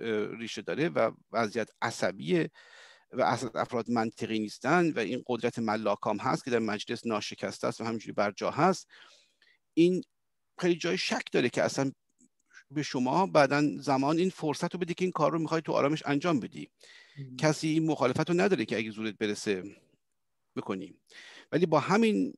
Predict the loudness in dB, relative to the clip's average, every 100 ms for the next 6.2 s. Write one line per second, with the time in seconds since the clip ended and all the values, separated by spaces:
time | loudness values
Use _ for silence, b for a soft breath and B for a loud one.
0 | 0 2 2 0 0 0 -2 -4 0 2
1 | 2 0 0 2 0 -4 -4 -2 0 -2
2 | -2 -2 0 -2 -4 -2 -2 -2 0 2
3 | 2 0 0 0 2 2 0 0 -2 2
4 | 4 4 4 0 0 2 2 2 2 0
5 | 0 2 4 4 2 0 0 0 -2 -2
6 | -2